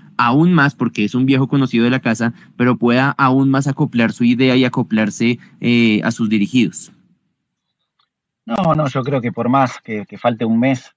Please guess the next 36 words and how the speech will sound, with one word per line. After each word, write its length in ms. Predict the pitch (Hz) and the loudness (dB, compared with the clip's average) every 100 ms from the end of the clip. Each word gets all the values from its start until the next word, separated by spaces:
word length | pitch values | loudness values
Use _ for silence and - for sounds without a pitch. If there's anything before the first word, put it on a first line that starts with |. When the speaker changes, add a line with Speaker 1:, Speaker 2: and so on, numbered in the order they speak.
| _ | _
Speaker 2:
de, 280 | 110 104 98 | -18 -12 -8
del 180 | 101 95 | -8 -6
primer, 300 | 113 117 120 | -2 0 0
eh, 300 | 117 95 101 | -2 -6 -10
partido 460 | - 107 - 139 123 | -12 -12 -6 -2 0
a, 220 | 110 80 | 0 -2
a 20 | |
la 160 | 101 107 | -2 -2
otra 380 | 120 113 107 98 | -2 -2 -4 -4
segunda 420 | - 107 117 117 | -8 -6 -2 -2
definición, 600 | 107 - 104 - 156 135 _ _ _ _ | -4 -6 -8 -2 -2 -2 _ _ _ _
eh, 540 | 113 110 110 104 98 - _ | -6 -4 -4 -8 -10 -14 _
no, 420 | 107 120 139 127 98 _ | -10 -8 -6 -6 -8 _
no 160 | 123 | -14
puede 400 | - 185 208 156 | -6 -2 0 2
hacer, 260 | 127 - 127 | 0 0 -2
eh, 200 | 113 104 | -2 -4
magia 380 | 110 131 - 113 | 0 0 0 -6
el 100 | 107 | -6
profe 320 | - 101 117 | -10 -14 -8
Comesaña. 600 | 110 113 - 113 101 92 _ _ _ - | -6 -4 -2 -2 -2 -12 _ _ _ -4
Más 260 | 139 135 | -2 2
allá 80 | 156 | 0
de 80 | 139 | 2
que 80 | 131 | 0
va 60 | |
a 20 | 135 | 0
tener 240 | 131 131 | 0 0
un 100 | 127 | 0
mes 120 | 135 | 0
para 160 | 131 123 | 0 -2
trabajar, 360 | 120 117 160 | 0 0 0
no 140 | 160 139 | -2 -4
es 80 | 127 | -2
lo 120 | 127 | -4
mismo 420 | 143 143 143 | -4 -8 -12